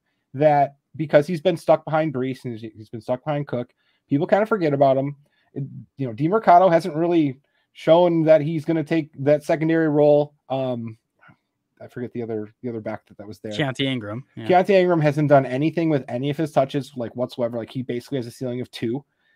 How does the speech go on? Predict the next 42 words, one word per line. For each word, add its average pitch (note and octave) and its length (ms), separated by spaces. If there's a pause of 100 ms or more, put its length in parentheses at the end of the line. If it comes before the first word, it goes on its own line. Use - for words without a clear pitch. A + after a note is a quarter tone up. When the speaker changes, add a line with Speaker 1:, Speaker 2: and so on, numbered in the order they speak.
Speaker 1:
no C3+ 80
matter C3+ 300
what B2 180
his C3+ 100
snap A#2+ 220
share A#2 240
is. A#2 200 (340)
And F#3 280
there's F#3+ 140
opportunity B3 500
in G#3+ 60
this G3 160
passing F3+ 460
offense, A2+ 360
or D3+ 140
the C#3+ 80
passing F3+ 300
game C#3+ 100
in B2+ 80
this B2 140
offense, A#2+ 280
because C#3 400 (520)
we F#3+ 180
see A3+ 320
that D#3+ 220
Connor D#3 260
gets B2+ 220
targeted. B2+ 500
He's E3 220
actually E3+ 580
continued D#3+ 520
to C#3+ 80
increase C3+ 360
his A#2+ 140
targets B2 480
every B2+ 280
week B2 200
since, - 320
since A#2+ 240
Kyler's A#2+ 340
been G2 140
back. G#2+ 300